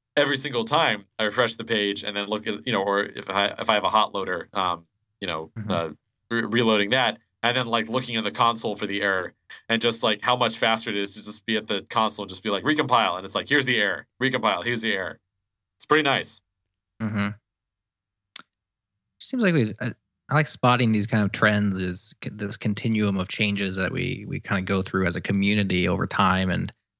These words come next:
Speaker 2: um, I th-, it seems like your path kind of, uh, cos-, corresponds with my own, where you start off with Java perhaps, or,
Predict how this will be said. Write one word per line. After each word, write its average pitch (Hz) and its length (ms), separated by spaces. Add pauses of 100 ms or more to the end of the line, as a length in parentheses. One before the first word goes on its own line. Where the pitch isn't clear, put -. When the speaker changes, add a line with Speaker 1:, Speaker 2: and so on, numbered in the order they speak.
(260)
Speaker 2:
um, 92 580 (320)
I - 460
th-, - 260
it 107 40
seems 113 220
like 98 180
your 104 460 (100)
path 110 380
kind 101 220
of, 92 300 (520)
uh, 90 540 (680)
cos-, 147 300
corresponds 135 560
with 120 120
my 110 180
own, 120 280
where 104 100
you 104 120
start 110 240
off 110 180
with 104 240 (400)
Java 104 340
perhaps, 98 540
or, 90 260